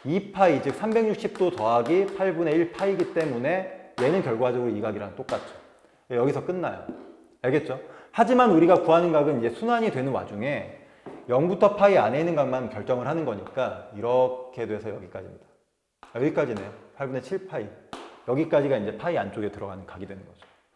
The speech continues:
이런 식으로 골라내시면 되고, 두 번째, Y는 X의 대칭. 자, 이것도 더하는 거였죠. 사 파이가 되겠네요.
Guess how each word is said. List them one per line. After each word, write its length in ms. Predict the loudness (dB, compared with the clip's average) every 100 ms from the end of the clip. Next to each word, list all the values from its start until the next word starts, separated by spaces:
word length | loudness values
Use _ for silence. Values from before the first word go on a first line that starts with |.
| _ -8
이런 200 | -4 -4
식으로 220 | -4 -6
골라내시면 560 | -4 -4 -2 -6 -8 -8
되고, 340 | -8 -10 -12 -18 -20 -20 -20 -20 -12
두 100 | 4
번째, 460 | 6 6 4 0 0 -12 -16 -8
Y는 360 | 4 4 6 2
X의 260 | 0 0 -4
대칭. 300 | -4 -12 -18 -10
자, 160 | -6
이것도 340 | 2 2 4 0
더하는 360 | 2 2 2
거였죠. 280 | 2 -2 -6 -16 -20 -20 _ -20 -20 _ _ -20 _ _ _ _ -20 _ _ _ _ _ _ _ _ _ _ _ _ _ -20 -20 _ _ -20 -20 -20
사 240 | -2 -2 2
파이가 260 | 4 4
되겠네요. 480 | 4 2 -2 -2 -6